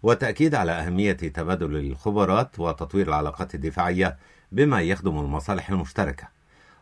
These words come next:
وتشكل زيارة منسا إلى تركيا محطة مهمة في سياق الانفتاح على التجارب الدولية وتطوير قدرات الجيش اللبناني، كما تعكس حرص وزارة الدفاع على المتابعة المستمرة للخبرات والتحديثات العالمية في المجال العسكري،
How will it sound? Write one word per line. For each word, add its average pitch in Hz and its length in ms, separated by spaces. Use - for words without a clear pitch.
وتشكل 107 760
زيارة 92 460
منسا 92 420
إلى 80 160
تركيا 101 440
محطة 82 420
مهمة 92 400
في 90 160
سياق 87 340
الانفتاح 76 640
على 78 120
التجارب 78 500
الدولية 85 600
وتطوير 98 640
قدرات 90 440
الجيش 82 320
اللبناني، 80 460
كما 85 240
تعكس 90 460
حرص 131 360
وزارة 76 500
الدفاع 98 540
على 98 300
المتابعة 87 600
المستمرة 87 680
للخبرات 76 640
والتحديثات 82 880
العالمية 82 600
في 71 100
المجال 80 340
العسكري، 82 500